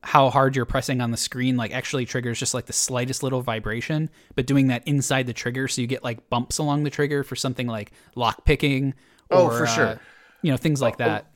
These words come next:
Speaker 2: I was responding to your question about can it push back, and from the diagram that was in that video, uh, which I think is an actual,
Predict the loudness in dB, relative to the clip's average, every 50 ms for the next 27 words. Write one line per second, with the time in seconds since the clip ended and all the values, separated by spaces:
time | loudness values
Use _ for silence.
0 | _ _ 4 6 6 6 4 2 0 2 2 2 2 2 0 -2 -2 2 2 2
1 | 2 2 0 2 2 2 2 2 0 -2 0 0 0 0 -2 -6 -6 -4 0 2
2 | 2 2 2 0 -2 -6 -2 0 0 2 0 0 -4 -8 -16 -20 _ _ _ _
3 | _ _ _ _ -8 0 0 0 0 0 -4 -8 _ -2 -2 0 2 4 4 4
4 | 4 4 4 4 4 4 4 4 4 4 4 4 2 0 0 0 0 -2 0 2
5 | 2 4 4 2 2 -2 -4 -8 _ _ _ _ _ _ _ _ -8 -6 -4 -4
6 | -4 -2 -4 -6 -6 -4 -4 -4 -4 -2 0 2 2 2 2 0 -2 0 0 0
7 | 4 4 4 4 2 0 0 2 2 2 2 0 -2 _